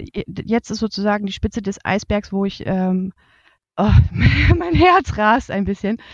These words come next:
ähm, ähm,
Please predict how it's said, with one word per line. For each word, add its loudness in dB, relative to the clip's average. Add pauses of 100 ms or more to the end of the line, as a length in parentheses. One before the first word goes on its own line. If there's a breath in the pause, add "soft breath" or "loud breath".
(480 loud breath)
ähm, 0 (720 loud breath)
ähm, 0